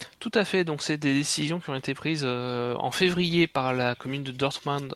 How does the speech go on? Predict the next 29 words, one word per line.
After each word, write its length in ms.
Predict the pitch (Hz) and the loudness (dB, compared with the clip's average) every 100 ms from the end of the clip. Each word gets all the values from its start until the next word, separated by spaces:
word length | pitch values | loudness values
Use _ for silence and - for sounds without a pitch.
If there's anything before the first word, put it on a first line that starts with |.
| - | -10
Dortmund, 560 | 143 151 - 156 151 147 - | -4 -4 -2 -6 -6 -8 -10
pardon, 200 | 123 131 | -10 -8
en 100 | 143 120 | -6 -6
Allemagne. 400 | 120 220 214 123 - - - - - | -4 -4 -4 -6 -8 -6 -8 -8 -6
Euh, 680 | - 127 123 123 127 123 131 | 0 2 4 2 0 0 0
le, 180 | 127 127 - _ - | 2 -2 -2 _ -14
le, 720 | - 135 127 131 131 127 127 | -4 -2 0 0 2 2 2
la 120 | 127 123 | -2 -2
session 320 | 131 - 135 | -2 -2 -4
complète 340 | 131 135 139 | -2 -2 0
n'a 120 | 131 | 0
été 160 | 120 - | 0 0
rendue 200 | 123 123 | -2 -2
publique 320 | - 131 135 | -6 -8 -4
que 80 | - | -2
le 60 | 120 | 0
trente 260 | 139 131 | -2 0
mars, 260 | 139 135 - | 0 0 -2
donc 120 | 113 | -10
c'est 80 | - | -10
pour 100 | - | -6
ça 100 | 123 | -6
qu'on 160 | 117 | -6
en 60 | 117 | -12
parle 200 | - 113 | -12 -12
que 140 | - | -12
maintenant. 340 | 147 151 196 208 _ _ - - - - - - | -10 -6 -6 -6 _ _ -14 -10 -10 -10 -12 0
Et 100 | 135 | 4
donc, 320 | 156 170 - | 4 2 -2